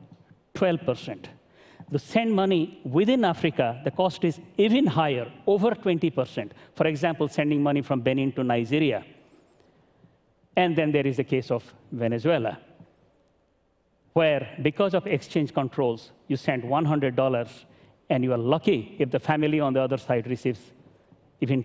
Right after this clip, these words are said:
ten dollars. Of course, nobody sends money to Venezuela through the official channel. It all goes in suitcases. Wherever costs are high, money goes underground. And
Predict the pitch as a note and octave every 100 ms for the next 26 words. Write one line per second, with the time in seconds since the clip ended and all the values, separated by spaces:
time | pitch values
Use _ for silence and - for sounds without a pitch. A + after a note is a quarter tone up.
0 | - E3 D#3 A#2+ A2+ G2 - - - _
1 | _ _ _ _ _ _ _ _ _ _
2 | - C3+ - G#3 - - - D3+ D#3+ D3+
3 | - C#3 - C#3 C3 B2 B2 B2+ B2+ C#3
4 | C3 B2 G#2 - - - - - - D3
5 | C3+ C#3 D3 - B2 - B2+ A#2+ F2+ -
6 | - - _ _ _ C#3+ G#3 F3+ F3 C#3+
7 | D#3 C#3+ C#3 B2 G#2+ - - C#3+ - E3+
8 | - B2 - - - - - C#3 D3 D#3+
9 | F3 - D3+ - - C3+ A2 D3 C3+ A#2
10 | A#2+ - _ _ _ _ _ _ C3+ C3
11 | B2+ B2+ B2 - - A2+ A#2 A#2 A#2+ G#2
12 | G2 - _ _ _ _ _ _ - -
13 | _ _ _ C3+ A#2 A2